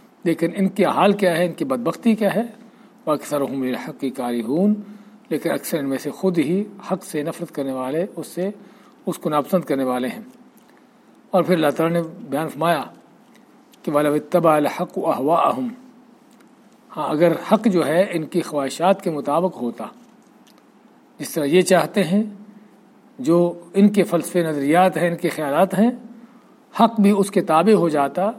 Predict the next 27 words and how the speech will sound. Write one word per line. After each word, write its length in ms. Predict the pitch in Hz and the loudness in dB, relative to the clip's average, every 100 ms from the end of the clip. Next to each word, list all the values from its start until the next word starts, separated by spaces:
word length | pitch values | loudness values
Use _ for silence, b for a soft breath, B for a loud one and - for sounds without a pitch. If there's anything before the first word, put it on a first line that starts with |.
| - - - _ - | -12 -20 -20 _ -12
تو 100 | 165 | 0
کیا 140 | 208 | 4
ہوتا؟ 400 | 175 175 208 208 | 4 4 2 2
"لَفَسَدَتِ 640 | 180 - 214 - 156 160 - | 0 0 0 2 0 -2 -4
السَّمَاوَاتُ 760 | - 151 139 131 131 156 151 | -8 -8 -6 -4 -2 -2 -2
وَالْأَرْضُ 360 | 139 131 147 147 | -6 -4 -6 -4
وَمَنْ 300 | 135 131 127 | -6 -6 -8
فِيهِنَّ"، 460 | - 131 127 135 120 - - - - b b b b _ | -8 -8 -6 -6 -8 -12 -20 -20 -20 b b b b _
کہ 60 | - | -4
آسمان 460 | 151 139 - 147 156 | 0 0 -2 -2 -2
و 60 | |
زمین 380 | 143 143 185 208 208 | -2 2 6 6 4
اور 140 | 170 | 0
جو 200 | 160 180 | 2 4
بھی 120 | 180 175 | 4 2
ان 180 | 156 | -2
دونوں 220 | 147 170 180 | -2 0 -2
کے، 120 | - | -6
ان 160 | 160 156 | -12 -10
آسمان 380 | 156 147 - 143 | -8 -8 -6 -8
و 40 | |
زمین 240 | 139 151 160 | -6 -6 -4
میں 100 | 151 | -4
رہنے 180 | 131 139 | -4 -2
والے 260 | 143 175 | 0 0
ہیں، 160 | 165 196 | 2 0
سب 220 | 202 190 | 0 -4